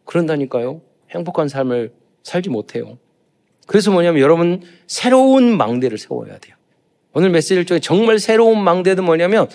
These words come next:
살리는 것이에요. 살리는 거. 예. 나만 살려고 그러면 여러분 불행하게 돼요. 내 문제, 내 어려움, 내 어려움, 내 갈등, 내 집,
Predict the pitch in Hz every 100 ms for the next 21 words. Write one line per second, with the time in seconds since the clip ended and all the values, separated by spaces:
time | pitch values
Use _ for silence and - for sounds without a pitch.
0 | - - - 277 330 320 226 120 - 107
1 | 107 - 170 175 135 - _ _ _ _
2 | - 95 - _ _ _ _ - 110 156
3 | 220 240 196 208 196 175 156 156 123 139
4 | 147 139 - 123 113 113 101 95 90 _
5 | - _ - 113 127 107 110 117 113 110
6 | 131 120 120 117 117 117 113 110 117 113
7 | 117 123 117 113 117 127 117 113 _ 127
8 | 117 117 107 127 139 127 123 - 123 123